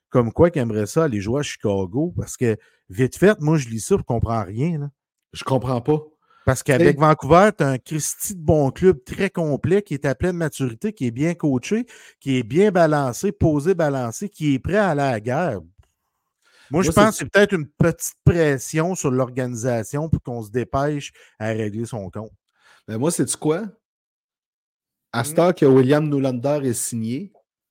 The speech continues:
Speaker 2: moi, je pense que d'ici le match des étoiles, je serais pas surpris que Peterson y signe à son tour.
Speaker 1: Il faudrait.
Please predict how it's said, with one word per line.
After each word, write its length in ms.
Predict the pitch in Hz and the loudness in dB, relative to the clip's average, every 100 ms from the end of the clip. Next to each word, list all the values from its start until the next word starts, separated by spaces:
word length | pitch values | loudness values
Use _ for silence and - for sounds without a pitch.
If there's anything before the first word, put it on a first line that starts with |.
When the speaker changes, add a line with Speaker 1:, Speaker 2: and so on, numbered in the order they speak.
| _ | _
Speaker 2:
moi, 120 | 123 | -6
je 100 | 135 | -4
pense 280 | - 139 131 | -2 -2 -2
que 100 | 131 | -2
d'ici 320 | 117 - 196 | -2 -4 -4
le 60 | 180 | -2
match 240 | 156 117 | -2 -2
des 260 | 131 120 123 | -2 -2 -2
étoiles, 400 | 107 117 127 147 | -4 -4 -4 -4
je 60 | - | -4
serais 160 | 120 | -6
pas 220 | - 180 | -2 0
surpris 320 | 170 143 - 147 | 2 0 -2 -4
que 60 | |
Peterson 520 | 139 117 113 104 135 | -6 -4 -4 -4 -4
y 80 | 131 | -4
signe 300 | 107 139 131 | -4 -6 -6
à 80 | 110 | -6
son 240 | - 107 | -6 -8
tour. 280 | 95 110 - _ _ _ _ _ _ _ _ _ | -6 -8 -8 _ _ _ _ _ _ _ _ _
Speaker 1:
Il 120 | 90 | -20
faudrait. 460 | - 135 139 151 - | -4 -2 0 -2 -6